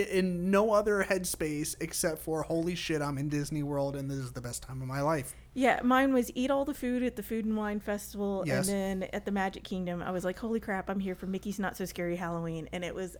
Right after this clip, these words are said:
Speaker 2: amazing.
Speaker 1: Uh, does it really start that early?
Speaker 2: Yeah, yeah, it starts in September and goes all the way
Speaker 1: Oh,
Speaker 2: through
Speaker 1: okay.
Speaker 2: October. Yeah,
Speaker 1: Cool.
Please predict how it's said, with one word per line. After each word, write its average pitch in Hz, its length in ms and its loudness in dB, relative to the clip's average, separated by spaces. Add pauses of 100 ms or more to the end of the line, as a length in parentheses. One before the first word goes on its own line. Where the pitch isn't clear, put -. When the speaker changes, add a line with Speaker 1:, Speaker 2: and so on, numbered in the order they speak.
(120)
Speaker 2:
amazing. - 580 -6 (640)
Speaker 1:
Uh, 185 140 6 (140)
does 175 220 4
it 175 180 0
really 180 280 2
start 175 300 0
that 208 140 -2
early? 247 360 0 (1000)
Speaker 2:
Yeah, 220 520 2
yeah, 262 220 2
it 214 140 2
starts 302 300 -2
in 240 80 0
September 196 580 -2 (480)
and 202 80 -4
goes 185 160 0
all 190 220 0
the 196 60 2
way 196 120 6
Speaker 1:
Oh, 180 160 6
Speaker 2:
through 185 120 4
Speaker 1:
okay. 156 100 2
Speaker 2:
October. 165 340 -2
Yeah, 175 360 0
Speaker 1:
Cool. 131 120 -2